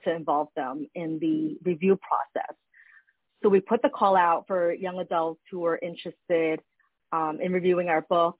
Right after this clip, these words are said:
and we managed to gather a team of them, and they ranged in ages from eleven to eighteen years old. And they were given the first draft of the book, uh, several months before publication, and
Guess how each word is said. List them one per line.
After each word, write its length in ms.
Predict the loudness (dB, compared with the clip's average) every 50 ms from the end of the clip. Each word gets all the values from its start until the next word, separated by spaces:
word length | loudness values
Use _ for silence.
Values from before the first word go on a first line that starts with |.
| -14 -12 -10
and 300 | -8 -8 -6 -6 -6 -6
we 140 | -6 -4
managed 320 | -2 0 0 0 0 -2 -4
to 60 | -2
gather 280 | 2 2 2 4 4 2
a 100 | 2 2 0
team 160 | 0 2 2
of 120 | 2 2 0
them, 260 | 0 -2 -2 -2 -4
and 240 | -6 -8 -8 -4 -2
they 140 | -2 -2 0
ranged 480 | 0 -2 -2 -2 -4 -8 -8 -10 -10
in 180 | -10 -10 -8 -6
ages 460 | -6 -4 -4 -4 -4 -4 -4 -4 -4 -6 _ _
from 360 | 2 2 2 2 0 -2 -6 _ _ _ _ _ _ _ _ _ -2
eleven 460 | 2 4 4 4 4 4 0 -2 -4 -6 -10
to 100 | -10 -8 -6
eighteen 320 | -8 -8 -8 -10 -8 -4
years 180 | -2 -2 0 0 2
old. 320 | 2 2 2 2 0 -2 -6 _ _ _ _ _ _ _ _ _ _ _ -4
And 140 | -2 2
they 120 | 4 4 4
were 100 | 4 2
given 320 | 2 0 0 0 0 0
the 120 | -2 -4 -2
first 320 | 0 2 2 2 2 0 -2
draft 240 | 0 0 0 0 -2
of 80 | -6
the 80 | -8 -10
book, 320 | -8 -8 -8 -8 -8 -8 _ _ _ -6
uh, 220 | -4 -2 -2 -4 -4 -2
several 220 | -2 0 0 0
months 240 | 0 -2 -4 -6 -8
before 240 | -12 -10 -6 -6 -4
publication, 880 | -4 -4 -6 -6 -4 -4 -2 -2 -2 -2 -2 -2 0 0 0 -2 -4 -6 _ _ _ -20 _ _ _ _ _ _ -6
and 560 | -4 -4 -2 -2 0 0 -2 -2 -4 -6